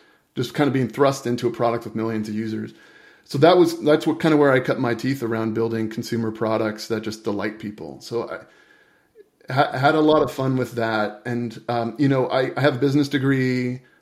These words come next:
I, I know front end. Uh,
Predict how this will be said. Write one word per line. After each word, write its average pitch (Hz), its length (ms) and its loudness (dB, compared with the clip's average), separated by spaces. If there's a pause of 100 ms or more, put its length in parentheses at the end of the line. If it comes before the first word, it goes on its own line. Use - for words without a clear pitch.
(160)
I, 120 220 2 (100)
I 123 80 0
know 127 160 0
front 131 320 0
end. 117 580 -2 (340)
Uh, 117 600 -2